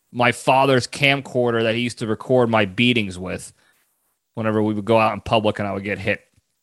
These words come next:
for being bad, for being a dickhead. But blurry video, you can't tell. He has tattoos all over the place on his arms, but in this video, you can't tell that there are any tattoos there.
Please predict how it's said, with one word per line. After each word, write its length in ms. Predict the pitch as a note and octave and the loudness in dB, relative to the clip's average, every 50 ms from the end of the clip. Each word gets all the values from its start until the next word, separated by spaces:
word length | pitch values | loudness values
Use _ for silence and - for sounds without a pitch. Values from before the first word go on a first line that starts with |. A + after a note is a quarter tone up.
| _ _ - - _ | _ _ -20 -14 _
for 80 | - F#2+ | -6 -4
being 220 | G2+ G2+ G2 F2 | -2 -2 -2 -4
bad, 420 | E2 F2+ G2+ G#2+ G2 F2 E2 - | -2 0 2 2 2 0 -4 -6
for 100 | - G2 | -8 -8
being 180 | F#2 G2 G2+ F#2 | -6 -6 -6 -6
a 40 | F2+ | -6
dickhead. 400 | F2 G2 F2+ - F2+ E2+ D#2 - _ _ _ _ _ _ _ | -6 -8 -8 -6 -6 -8 -8 -8 _ _ _ _ _ _ _
But 240 | - D3 C#3+ C#3 - _ _ _ _ _ - | 4 4 4 4 2 _ _ _ _ _ -16
blurry 420 | C#3 A#2+ D3+ G3+ A#3 A#3+ A#3 G3 | -4 2 4 6 8 8 8 8
video, 520 | D3+ C3 D3 D3 C#3+ C#3+ C#3 C3+ C3+ C#3 D3+ C#3 - _ _ _ | 6 6 4 4 6 6 6 8 8 6 4 2 -2 _ _ _
you 140 | D#3 D#3 D3+ | -4 -4 -4
can't 380 | - - A3 A#3 B3+ - - _ | -4 -2 0 0 0 0 -2 _
tell. 680 | - - A3 A#3+ A#3+ A3 G#3 F#3+ F#3 F3+ E3+ - _ _ _ _ _ _ | -6 0 2 4 6 6 6 6 6 4 4 2 _ _ _ _ _ _
He 140 | - G3 G#3 | -6 -4 -2
has 280 | A3+ C#4+ D#4 G#3 E3+ - _ _ _ - _ _ _ _ | 0 0 -2 -2 -4 -10 _ _ _ -20 _ _ _ _
tattoos 500 | - G3+ F#3+ D#3+ - - A3 A3 E3+ D3 | 0 0 0 0 -2 -4 0 0 4 4
all 220 | E3 F3 D#3+ C#3+ | 6 6 6 6
over 220 | D3+ D#3+ C#3 C3+ A#2 | 6 6 4 4 0
the 80 | G#2+ | -2
place 380 | - - - G#2+ G2+ G2 - - | -2 -2 -2 -2 -2 -2 -6 -6
on 160 | - B2 A#2+ | -4 -2 -2
his 160 | A#2+ A2+ G#2+ | -2 0 2
arms, 400 | C3+ C#3 C3 B2 G#2+ G#2 G#2 A#2+ | 4 6 6 6 4 2 0 -4
but 220 | B2 A#2 D3 D3+ D3 | 0 2 4 4 4
in 100 | D3+ D#3+ | 4 4
this 200 | G3+ A#3+ E3+ E3+ | 4 2 2 2
video, 200 | A3 A#3 B3 G#3+ | 0 2 4 4
you 140 | G#3 G3+ | 4 2
can't 320 | F#3+ - - A#3 A3 - - | 2 0 0 0 0 0 -2
tell 260 | - - A#3+ C4+ B3 | 0 2 2 4 4
that 160 | F3 D#3 D#3 - | 4 2 2 2
there 120 | F3 E3+ | 0 0
are 20 | |
any 140 | F3 F3 F3+ | 0 0 -2
tattoos 560 | F3 - - G3 F#3 - - A3+ B3 B3+ G3 | -4 -2 -2 -2 -2 -2 -4 -4 -2 -2 -2
there. 320 | D3+ B2+ G#2+ G2 F2+ F2+ | -2 -2 -2 -2 -2 -6